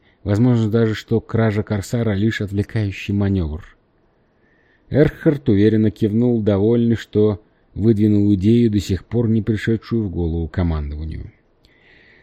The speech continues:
Связавшись с центральным пультом, он приказал отозвать артиллеристов и внешнюю охрану. Затем послал запрос в Кароланд о возможном похищении бронетехники.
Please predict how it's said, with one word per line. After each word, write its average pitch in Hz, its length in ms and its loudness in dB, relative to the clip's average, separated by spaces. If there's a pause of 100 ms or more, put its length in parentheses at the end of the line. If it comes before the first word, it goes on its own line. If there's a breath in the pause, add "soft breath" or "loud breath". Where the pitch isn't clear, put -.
Связавшись 147 1000 -2
с - 80 -20
центральным 110 600 2
пультом, 139 380 2
он 107 100 2
приказал 104 540 0
отозвать 101 480 -2
артиллеристов 98 800 -4 (240)
и 123 140 -2
внешнюю 92 600 -2
охрану. 80 420 -6 (360 loud breath)
Затем 101 360 0
послал 98 360 -2
запрос 90 420 -4
в - 100 -14
Кароланд 98 580 -2
о 95 100 -6
возможном 101 600 -2
похищении 85 680 -6
бронетехники. 82 920 -6